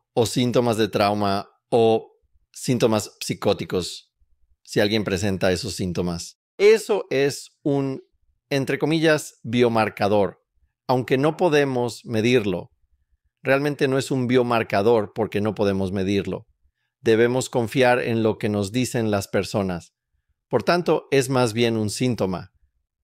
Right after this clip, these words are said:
Pero lo considero un biomarcador de una disfunción metabólica próxima. Ese es el primer indicio. Es lo primero que se manifiesta. Y cuando vemos, cuando un paciente nos habla de eso,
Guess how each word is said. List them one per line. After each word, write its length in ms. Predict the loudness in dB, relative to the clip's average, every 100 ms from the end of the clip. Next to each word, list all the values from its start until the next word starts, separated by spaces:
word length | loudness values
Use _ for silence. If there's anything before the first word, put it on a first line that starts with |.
| _ _ _ _ _
Pero 220 | 0 4 4
lo 140 | 4
considero 760 | 0 -4 2 4 4 0 -2 _
un 320 | 2 2 2
biomarcador 880 | 2 2 2 0 0 2 2 0 -4 _ _ _ 0
de 80 | 2
una 240 | 4 2
disfunción 840 | 0 -2 -6 -6 -2 0 0 -2
metabólica 920 | -2 -4 0 0 2 2 0 -2 -4 0
próxima. 560 | -2 -2 -8 -10 -12 0
Ese 420 | 2 2 0 0
es 220 | 0 0 -2
el 140 | -4
primer 300 | -6 -10 -12 _ _ -4
indicio. 540 | -2 -2 -2 -6 -14 _ _ -2
Es 160 | 0
lo 140 | 0 0
primero 320 | 0 0 0
que 100 | -2
se 120 | -4
manifiesta. 580 | -4 -6 -8 -14 -14 _ _ _ _ _ _ -8
Y 140 | -4
cuando 720 | 0 0 2 2 2 -2 _ _
vemos, 380 | 0 0 0 -4
cuando 260 | -2 2 0
un 120 | 0
paciente 380 | -2 -2 -4 -4
nos 180 | -2
habla 200 | 0 2
de 180 | 2 2
eso, 360 | 0 -4 -14